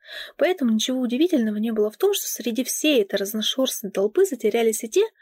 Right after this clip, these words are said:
кто действительно понимал значение слова «благородство». Наконец,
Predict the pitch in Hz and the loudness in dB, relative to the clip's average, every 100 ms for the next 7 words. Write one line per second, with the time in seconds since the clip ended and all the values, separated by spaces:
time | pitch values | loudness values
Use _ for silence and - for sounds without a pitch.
0 | - - _ - 240 285 - 302 220 202 | -20 -20 _ -4 0 0 2 0 2 0
1 | 196 196 190 226 339 - 262 - 202 190 | -2 -4 -2 0 0 0 0 0 -2 -2
2 | 240 - 196 196 202 202 208 180 - - | -4 -6 -8 -2 -2 0 -2 -2 -8 -10
3 | - 233 _ _ _ _ _ _ _ _ | -14 -18 _ _ _ _ _ _ _ _
4 | _ _ - - - - 202 262 320 339 | _ _ -20 -18 -18 -8 -4 0 0 0
5 | - | -4